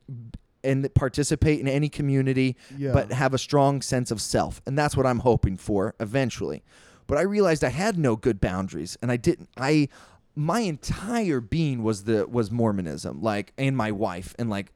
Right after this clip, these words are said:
Speaker 1: the, those two things were then suddenly gone, and I was like, "I don't understand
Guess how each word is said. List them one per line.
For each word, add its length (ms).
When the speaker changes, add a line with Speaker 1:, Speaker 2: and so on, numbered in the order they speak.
Speaker 1:
the, 260
those 260
two 140
things 260
were 60
then 160
suddenly 360
gone, 460
and 120
I 40
was 100
like, 260
"I 120
don't 100
understand 800